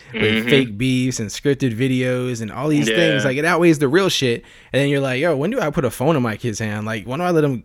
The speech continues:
Speaker 1: have a tablet and fucking have an Instagram account?" You're like, "I don't know what's
Speaker 2: Mm-hmm.
Speaker 1: right and wrong these days." Like, our parents didn't have to really deal with that. You know what I mean? Like,
Speaker 2: Yeah.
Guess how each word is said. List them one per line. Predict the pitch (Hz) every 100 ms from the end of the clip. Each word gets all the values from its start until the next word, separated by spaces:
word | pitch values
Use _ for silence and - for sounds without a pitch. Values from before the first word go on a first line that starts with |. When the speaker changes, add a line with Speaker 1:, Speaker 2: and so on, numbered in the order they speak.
| -
Speaker 1:
have | 127 123
a |
tablet | - 135 139 123 110
and | 120
fucking | 143 131
have | 123
an | 117
Instagram | 151 143 117 110
account?" | 135 113 107
You're |
like, | 113 101 - -
"I | 156
don't | -
know | 131
what's | 131 135
Speaker 2:
Mm-hmm. | 127
Speaker 1:
right | 147
and | 127
wrong | 190 302 147
these | 123
days." | 117 104
Like, | 120 139
our | 226
parents | 226 156
didn't | 147
have | 135
to | 127
really | 135 107
deal | 160
with | 147 117
that. | 110 113
You |
know | 127
what | 143
I |
mean? | 147
Like, | 123 117
Speaker 2:
Yeah. | 117 120 123 131 135 127 113 - - - - 196 -